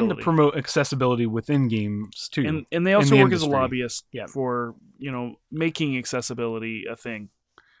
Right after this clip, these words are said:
Speaker 2: for games. And,
Speaker 1: Right.
Speaker 2: and so if you've got the opportunity, they are a charity. Sending your money their way, you could, you definitely pick a much worse option.
Speaker 1: Right.
Speaker 2: So give up your Starbucks for a week, even seven dollars, who cares?
Speaker 1: Yeah.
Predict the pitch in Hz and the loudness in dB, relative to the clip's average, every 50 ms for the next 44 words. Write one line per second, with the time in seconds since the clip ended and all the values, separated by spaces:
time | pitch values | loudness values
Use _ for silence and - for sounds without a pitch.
0 | _ _ _ - 127 117 117 117 110 104 104 107 - - - - - 139 - 131 | _ _ _ -14 -14 -10 -10 -10 -10 -12 -12 -14 -14 -14 -14 -10 -6 -6 -6 -6
1 | 123 - - - 113 143 139 - 160 165 170 170 - 208 220 226 190 165 - 165 | -8 -12 -14 -10 -10 -8 -2 2 2 2 2 2 2 2 2 2 2 0 4 6
2 | 156 151 156 160 160 - _ _ - 160 147 139 139 139 151 143 - - 147 135 | 6 8 6 6 2 -4 _ _ -2 0 2 2 0 -2 -4 -8 -6 -6 -6 -6
3 | 135 135 135 135 131 131 135 _ _ _ _ _ _ _ _ _ _ _ - 139 | -6 -4 -4 -4 -6 -8 -10 _ _ _ _ _ _ _ _ _ _ _ -18 -16
4 | 135 135 143 156 151 151 156 156 143 139 147 147 147 147 147 143 139 139 135 - | -8 0 2 4 6 6 6 4 4 4 2 4 4 2 2 0 -2 -4 -6 -8
5 | 143 135 127 127 123 127 123 123 123 123 123 120 - _ _ _ _ _ _ _ | -6 -6 -4 -4 -4 -6 -6 -6 -6 -6 -8 -10 -12 _ _ _ _ _ _ _
6 | _ _ _ - - - - - 180 175 180 175 160 147 143 143 135 135 131 127 | _ _ _ -20 -14 -10 -6 -4 -2 -2 0 -2 0 0 0 0 0 -2 -2 -2
7 | 123 120 120 120 117 117 117 117 117 117 117 117 - - 123 117 - _ _ _ | -2 -2 -2 -4 -4 -4 -4 -4 -6 -8 -10 -12 -10 -12 -14 -14 -14 _ _ _
8 | - 139 131 135 139 127 - 127 123 120 - - 127 120 - - 117 123 127 127 | -18 -12 -4 -4 -4 -4 -4 -6 -8 -8 -10 -10 -14 -14 -12 -10 -8 -6 -6 -6
9 | 127 123 117 - - - 120 113 107 - - - - - - - - - _ _ | -4 -6 -8 -10 -10 -10 -8 -8 -8 -10 -14 -18 -20 -20 -20 -20 -20 -20 _ _
10 | _ _ _ - 123 107 92 - - _ _ _ _ _ - - 147 139 170 185 | _ _ _ -14 -14 -14 -14 -14 -20 _ _ _ _ _ -10 -8 -2 0 2 2
11 | 196 175 - 170 151 - - 156 139 139 131 127 123 - - - 131 123 117 117 | 2 2 0 -2 -4 0 2 2 2 2 2 -2 -4 -6 -8 -8 -6 -6 -6 -4
12 | 120 123 120 - - 147 160 165 156 143 - 143 135 131 127 123 113 113 113 107 | -6 -6 -8 -8 -10 -8 -6 -4 -4 0 0 0 0 0 -2 -4 -4 -4 -6 -6
13 | 110 - - 147 139 - 110 113 131 123 - - - 147 117 90 | -8 -10 -12 -12 -14 -14 -18 -18 -18 -18 -18 -16 -12 -12 -12 -12